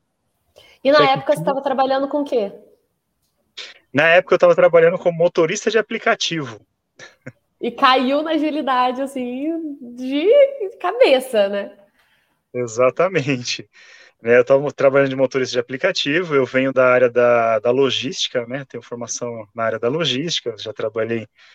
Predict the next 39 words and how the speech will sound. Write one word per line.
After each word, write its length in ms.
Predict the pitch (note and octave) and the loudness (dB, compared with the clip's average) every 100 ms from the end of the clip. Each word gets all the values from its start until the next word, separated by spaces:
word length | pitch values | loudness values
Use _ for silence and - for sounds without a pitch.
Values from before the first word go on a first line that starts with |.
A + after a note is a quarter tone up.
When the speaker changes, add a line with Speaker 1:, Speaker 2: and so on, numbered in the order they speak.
| _ - | _ -14
Speaker 2:
em 40 | |
diversos 340 | G2+ A2 A2 - | -2 -2 0 -2
setores 480 | A#2+ A#2 A2 G#2 | -4 -6 -6 -2
aí 180 | A2 G#2+ | -2 -2
na, 320 | G#2+ G#2+ G#2 - _ | -2 -4 -6 -12 _
na 120 | G#2 | -4
cadeia 320 | - G#2+ A2+ | 0 2 2
logística. 600 | A2+ C3 A2+ G#2 - - _ _ _ - - - | 4 4 2 0 -4 -4 _ _ _ -20 -14 2
Aí 140 | E3 | 4
na 100 | F#3+ | 6
época 240 | E3+ D#3+ D#3+ | 4 2 2
eu 40 | |
tava 180 | D3+ D3 | 4 4
desempregado, 600 | C3+ D3+ F3+ E3+ E3 G3+ | 0 0 2 4 4 4
eu 60 | E3 | 0
tava 140 | C3+ | -2
trabalhando 440 | C#3 C3 C3 C3 A#2+ | 0 2 2 0 -4
como 160 | C3 | -6
motorista 340 | C3 B2+ B2+ B2 | -4 -4 -4 -4
de 40 | |
aplicativo, 600 | C3 C#3 F3 D#3+ D#3 F#3+ - _ _ _ _ _ _ _ _ _ | -6 -4 -2 -2 -4 -6 -10 _ _ _ _ _ _ _ _ _
né, 280 | C3 C3+ C#3 | 0 2 4
e 100 | C#3 | 2
a 100 | C#3 | 2
partir 260 | C#3+ C#3 | 0 -2
do 80 | E3+ | -6
momento 240 | F3+ E3+ D3 | -2 -2 -2
que 320 | D#3+ D3 C#3 | -4 -4 -2
tomei 240 | D3+ C#3+ | -2 -2
conhecimento 760 | C#3 D3 C#3+ - C#3 C3+ F#3+ C#3 | -2 -2 -2 -2 -2 -4 -4 0
da 180 | C3 B2+ | 2 2
metodologia 680 | B2+ - C3+ B2+ A#2+ C#3 B2 | -2 -4 -4 -2 0 0 2
ágil, 340 | C#3 D#3+ C3+ | 0 0 -2
do 120 | B2+ | -4
Scrum, 340 | A#2+ - C3+ - _ _ _ _ | -6 -4 -4 -4 _ _ _ _
comecei 280 | - - A#3 | -10 -2 0
a 20 | |
Speaker 1:
Uhum. 0 | |
Speaker 2:
estudar. 420 | G#3 G#3 A3+ D#3+ | 0 -2 0 0